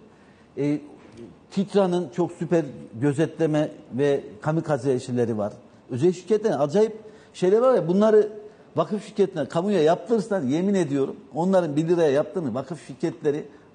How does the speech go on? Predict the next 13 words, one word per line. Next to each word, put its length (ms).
on 240
liraya 200
yapamaz. 440
Onların 380
bir 60
ayda 180
yaptığını 400
da 160
bir 180
buçuk, 200
iki 180
yılda 200
çıkaramazlar. 680